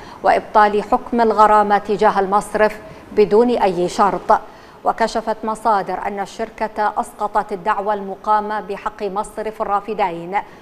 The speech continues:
خوفا من فتح قضايا أخرى قد تكون بوابة عشتار متورطة بها. من جانبها، بيّنت الأخيرة أن الاتفاق على الشرط الجزائي بقيمته الحالية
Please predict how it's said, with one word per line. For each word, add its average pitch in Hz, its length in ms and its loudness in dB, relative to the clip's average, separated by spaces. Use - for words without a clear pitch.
خوفا 240 560 0
من 196 160 -8
فتح 226 320 -4
قضايا 214 600 0
أخرى 220 400 -2
قد 226 160 -4
تكون 220 340 -4
بوابة 202 580 -2
عشتار 202 540 0
متورطة 196 680 -4
بها. 190 380 -6
من 247 200 -2
جانبها، 208 540 -2
بيّنت 214 480 -4
الأخيرة 196 580 -4
أن 220 120 -4
الاتفاق 214 680 -2
على 202 200 -2
الشرط 233 380 -6
الجزائي 208 680 -4
بقيمته 208 800 -6
الحالية 190 600 -2